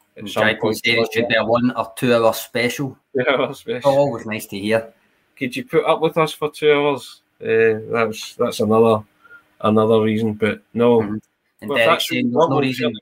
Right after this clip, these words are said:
Speaker 2: to do it live, do it live, and people can throw in their own best elevens.
Speaker 1: Yeah,
Speaker 2: Can
Speaker 1: I would
Speaker 2: throw in
Speaker 1: actually
Speaker 2: those
Speaker 1: encourage that
Speaker 2: things.
Speaker 1: as well.
Speaker 2: Of course, of
Speaker 1: We
Speaker 2: course.
Speaker 1: should do it live and get everyone else's, get all the contributors to put in their elevens as well and, and debate those two.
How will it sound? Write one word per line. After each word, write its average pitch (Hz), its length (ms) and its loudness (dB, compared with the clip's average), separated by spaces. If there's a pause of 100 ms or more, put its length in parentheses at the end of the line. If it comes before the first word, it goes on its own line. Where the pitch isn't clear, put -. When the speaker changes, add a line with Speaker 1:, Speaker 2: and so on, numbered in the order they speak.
Speaker 2:
to 143 60 0
do 139 80 2
it 120 100 -4
live, 127 340 2 (220)
do 139 120 -4
it - 60 -8
live, 123 280 0
and 120 160 -6
people 123 200 -4
can 117 140 -12
throw 123 220 0
in 123 120 4
their 117 120 0
own 127 160 -2
best 127 260 -4
elevens. 127 300 2
Speaker 1:
Yeah, 196 100 4
Speaker 2:
Can 127 160 -12
Speaker 1:
I 175 80 0
would 175 140 -4
Speaker 2:
throw 170 120 -2
in 175 80 -4
Speaker 1:
actually 175 260 -6
Speaker 2:
those 131 80 -4
Speaker 1:
encourage 151 340 -2
that - 80 -6
Speaker 2:
things. 143 140 0
Speaker 1:
as - 100 -12
well. 147 180 6
Speaker 2:
Of 156 60 -2
course, - 20 -2
of 170 560 -4
Speaker 1:
We 143 80 -6
Speaker 2:
course. - 20 -4 (220)
Speaker 1:
should - 60 -18
do 190 140 0
it 139 80 -6
live 156 340 2
and 120 280 -4 (120)
get 139 200 0
everyone 123 340 0
else's, 135 340 0
get 139 160 0
all 120 160 0
the 107 160 0
contributors - 580 -2
to 113 240 0 (520)
put 135 160 0
in 127 200 2
their 123 280 2 (120)
elevens 117 460 -2
as 107 100 -8
well 120 300 2
and, 117 160 -8
and 110 160 -4
debate 113 360 -2
those 107 220 -2
two. 120 320 -6